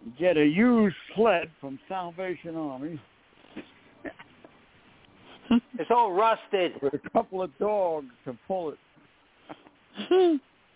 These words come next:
Speaker 1: going to the dogs.
Speaker 3: <laughs>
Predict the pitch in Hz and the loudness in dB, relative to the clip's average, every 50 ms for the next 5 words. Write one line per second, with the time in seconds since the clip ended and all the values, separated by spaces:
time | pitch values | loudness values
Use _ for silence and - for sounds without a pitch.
0 | _ _ _ _ _ _ _ - 294 - _ - 208 220 233 247 254 233 214 - | _ _ _ _ _ _ _ -18 -18 -18 _ -6 -4 -2 -2 -2 -4 -4 -6 -6
1 | - 262 262 240 226 - - 254 269 277 277 269 254 240 214 202 185 170 160 151 | -4 0 2 2 0 2 2 2 4 6 4 4 4 2 0 -2 -4 -6 -8 -12
2 | _ _ _ _ _ _ _ _ _ _ _ _ _ _ _ _ _ _ _ _ | _ _ _ _ _ _ _ _ _ _ _ _ _ _ _ _ _ _ _ _
3 | _ - 202 - 254 240 | _ -6 -2 0 0 0